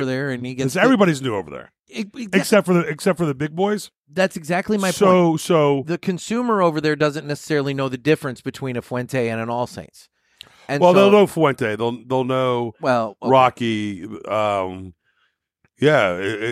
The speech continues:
Speaker 2: it,
Speaker 1: You see my
Speaker 2: it,
Speaker 1: point?
Speaker 2: oh,
Speaker 1: Like, it,
Speaker 2: absolutely.
Speaker 1: it's more of a level playing field in some of these areas over
Speaker 2: Yeah.
Speaker 1: there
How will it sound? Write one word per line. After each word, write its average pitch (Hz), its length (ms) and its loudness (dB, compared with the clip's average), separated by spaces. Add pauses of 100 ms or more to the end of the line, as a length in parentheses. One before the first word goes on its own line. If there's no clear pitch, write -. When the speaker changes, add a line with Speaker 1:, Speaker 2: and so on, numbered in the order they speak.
(120)
Speaker 2:
it, 110 160 -10
Speaker 1:
You 226 100 -4
see 262 140 -2
my 202 120 2
Speaker 2:
it, - 40 -6
Speaker 1:
point? 170 320 0
Speaker 2:
oh, 196 80 2
Speaker 1:
Like, 160 140 4
it, 151 140 2
Speaker 2:
absolutely. 160 280 2
Speaker 1:
it's 123 100 0
more 208 200 6
of 196 100 4
a 170 40 4
level 156 300 4
playing 160 360 -2
field 135 280 0
in 120 80 -6
some 151 240 -2
of 135 60 -4
these 123 200 -4
areas 127 460 0
over 117 100 0 (100)
Speaker 2:
Yeah. - 40 0
Speaker 1:
there 110 300 -2